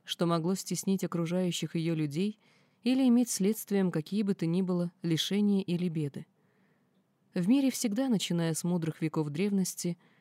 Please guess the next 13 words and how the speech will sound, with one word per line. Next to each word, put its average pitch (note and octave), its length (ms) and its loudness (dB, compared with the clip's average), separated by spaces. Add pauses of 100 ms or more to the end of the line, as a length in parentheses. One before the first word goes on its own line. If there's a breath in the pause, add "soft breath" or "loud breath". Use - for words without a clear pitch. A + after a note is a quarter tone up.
(220 soft breath)
находились G3 600 0
люди, A3+ 420 0
стремившиеся G3+ 760 0
превзойти E3+ 540 -2
друг E3+ 220 -2
друга E3 260 0
в D3 60 -4
роскоши F3+ 640 -4 (380 soft breath)
и B3 120 2
необычности G#3 960 0
пожертвований E3 640 -2
в - 60 -10
храмы. D#3 420 -4